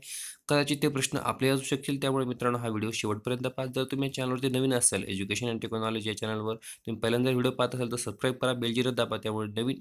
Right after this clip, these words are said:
अशा शिक्षक भरतीचे अपडेट्स तुमच्या मोबाईलवरती नोटिफिकेशन मिळत राहील. मित्रांनो, पसंतीक्रम कधीपासून द्यायला मिळेल? बऱ्याच उमेदवारांचा प्रश्न आलेला आहे कमेंट बॉक्समध्ये. तर पसंतीक्रम मित्रांनो,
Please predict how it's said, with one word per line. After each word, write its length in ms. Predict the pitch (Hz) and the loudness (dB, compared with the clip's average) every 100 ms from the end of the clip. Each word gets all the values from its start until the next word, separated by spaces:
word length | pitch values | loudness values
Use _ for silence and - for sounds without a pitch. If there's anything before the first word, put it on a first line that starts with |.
| - | -8
अशा 180 | - 113 | -6 -4
शिक्षक 260 | 110 - | -4 0
भरतीचे 360 | 120 107 107 104 | 0 0 -2 -4
अपडेट्स 260 | 107 110 110 | -2 -4 -4
तुमच्या 200 | 110 107 | -4 -2
मोबाईलवरती 440 | 101 101 98 95 | 0 0 -2 -4
नोटिफिकेशन 580 | 98 95 95 95 98 131 135 - - | -4 -4 -2 -4 0 -2 -2 -16 2
मिळत 240 | 110 98 | 4 4
राहील. 140 | 90 87 - - - - | 0 -6 -10 -18 -16 -6
मित्रांनो, 240 | - 156 | 2 2
पसंतीक्रम 680 | 160 156 - 175 175 175 185 | 4 2 6 6 6 6 4
कधीपासून 840 | 180 - 151 160 180 175 165 180 170 | 2 4 6 8 6 6 6 4 4
द्यायला 240 | 123 104 | 4 2
मिळेल? 240 | 95 92 | 0 -2
बऱ्याच 320 | 101 120 131 135 | 0 2 2 0
उमेदवारांचा 500 | 135 135 139 139 139 | -2 0 0 -2 -4
प्रश्न 320 | 135 135 143 | -4 -4 -2
आलेला 280 | 135 135 135 | 0 0 2
आहे 140 | 135 | 0
कमेंट 340 | 135 135 135 | 2 2 2
बॉक्समध्ये. 440 | 127 127 135 120 101 | 2 0 2 2 0
तर 40 | 113 | -2
पसंतीक्रम 580 | - - 139 143 151 | -2 0 0 2 2
मित्रांनो, 400 | 143 143 147 151 | 2 2 2 2